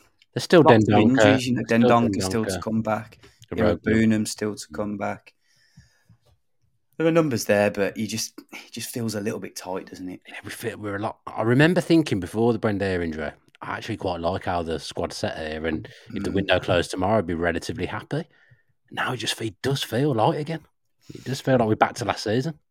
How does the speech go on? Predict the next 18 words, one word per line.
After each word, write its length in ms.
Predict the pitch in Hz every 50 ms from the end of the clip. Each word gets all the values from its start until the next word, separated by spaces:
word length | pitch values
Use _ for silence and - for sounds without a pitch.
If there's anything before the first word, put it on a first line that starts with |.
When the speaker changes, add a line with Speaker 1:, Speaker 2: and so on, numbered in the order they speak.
| _ _ _ _
Speaker 2:
It's 180 | 156 143 - 185
really 240 | 185 196 208 208
tough. 380 | 180 - - 120 139 151 - - -
It's 140 | 147 - -
really 200 | 151 156 160 -
tough 220 | - - 160 143
for 100 | - -
Villa 240 | 107 95 101 101 98
because 560 | 95 - 98 - - 98 95 95 95 - -
they've 180 | - - 113 -
spent 280 | - - 131 131 139 -
a 60 | 151
lot 140 | 151 - -
of 60 | 123
money, 220 | 117 92 80 69 - - - _ _ _ _ -
right, 300 | - 92 92 98 98 - _ _ _ _ _
on 140 | - 101 92 92
players, 440 | - 92 90 87 90 87 90 -